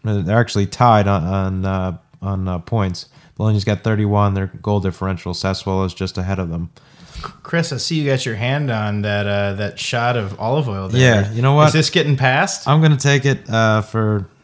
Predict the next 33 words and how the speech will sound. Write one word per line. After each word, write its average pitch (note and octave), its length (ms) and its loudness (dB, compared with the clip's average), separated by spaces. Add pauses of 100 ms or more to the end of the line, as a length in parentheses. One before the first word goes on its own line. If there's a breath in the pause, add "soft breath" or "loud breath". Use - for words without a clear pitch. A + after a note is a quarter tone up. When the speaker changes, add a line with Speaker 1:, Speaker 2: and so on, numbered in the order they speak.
(160)
Speaker 1:
Matteo A#2+ 340 2
Destro A2+ 520 2
because, G2+ 380 -2
uh, G2 340 2 (140)
I'm G#2 260 -2
coughing A#2 460 2
up G#2+ 120 -2
a G#2 40 -2
storm A2 340 -2
here, G#2 300 2
and, F#2+ 180 -2
uh, F#2 280 0
maybe G2+ 200 -2
it'll F#2+ 140 0
soothe G2 280 -4
my F#2 120 -4
throat. F#2+ 400 -4 (420 soft breath)
To G#2 100 -6
Matteo G2+ 340 0
Destro, F#2 640 -4
I'm F#2+ 80 -6
gonna F#2+ 160 -4
rip F#2+ 160 -2
my G2 80 -4
shirt F#2 260 -4
off F2 200 -6
after F2 200 -10
I F2 60 -6
take E2+ 240 -10
it. E2 160 -10
How F2+ 80 -12
about E2+ 220 -14
that? E2+ 280 -14